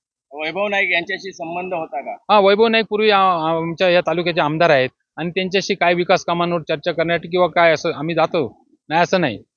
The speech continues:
Speaker 2: आणि त्या संबंधी आता तरी शिवसेनेचा मी सध्या कुठच्या पक्षाची बांधिलकी नाही. मग तरी सुद्धा,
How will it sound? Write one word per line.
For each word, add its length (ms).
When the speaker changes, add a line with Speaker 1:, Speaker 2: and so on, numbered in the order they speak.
Speaker 2:
आणि 240
त्या 260
संबंधी 400
आता 280
तरी 320
शिवसेनेचा 460
मी 160
सध्या 320
कुठच्या 640
पक्षाची 400
बांधिलकी 440
नाही. 260
मग 160
तरी 200
सुद्धा, 420